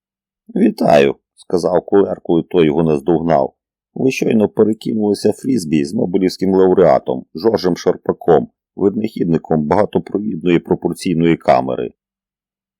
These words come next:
Лендон кивнув. "Як ж мені пощастило!" За три хвилини Лендон і Кулер прийшли до місця призначення,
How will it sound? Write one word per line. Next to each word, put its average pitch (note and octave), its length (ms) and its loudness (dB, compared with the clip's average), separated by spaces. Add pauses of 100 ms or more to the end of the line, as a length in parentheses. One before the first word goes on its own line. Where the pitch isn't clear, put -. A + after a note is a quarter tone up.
(160)
Лендон D#2 520 -2
кивнув. D#2+ 480 -2 (500)
"Як - 120 -8
ж E2 120 -10
мені E2+ 200 0
пощастило!" C#2 760 -6 (1000)
За A2 200 -6
три - 200 -4
хвилини E2+ 580 -2
Лендон G2 440 -2
і G2+ 80 -4
Кулер A2 520 -2
прийшли - 400 -6
до E2+ 160 -4
місця E2+ 320 -2
призначення, C2+ 840 -4